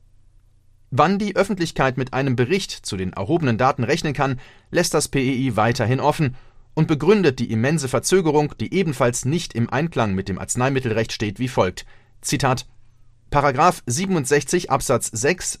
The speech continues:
Satz sieben A M G sieht in der Tat die Übermittlung des Abschlussberichts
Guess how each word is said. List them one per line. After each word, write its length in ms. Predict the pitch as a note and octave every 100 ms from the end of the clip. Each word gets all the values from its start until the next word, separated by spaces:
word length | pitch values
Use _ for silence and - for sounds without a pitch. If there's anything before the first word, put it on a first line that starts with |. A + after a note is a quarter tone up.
| -
Satz 380 | A2 C3+ C3 -
sieben 400 | A2+ B2 F#3 C#3+ -
A 160 | A#2+
M 140 | A#2+ B2
G 220 | B2+ F3+ F#3 - - -
sieht 260 | A#2+ E3+ G3+
in 140 | F#3+
der 200 | E3 D3
Tat 400 | - D3+ F#3 -
die 80 | D#3+
Übermittlung 640 | E3 E3+ D#3 E3+ C#3+ C#3
des 200 | C3 C#3+
Abschlussberichts 720 | - - - C3 B2+ D#3 E3+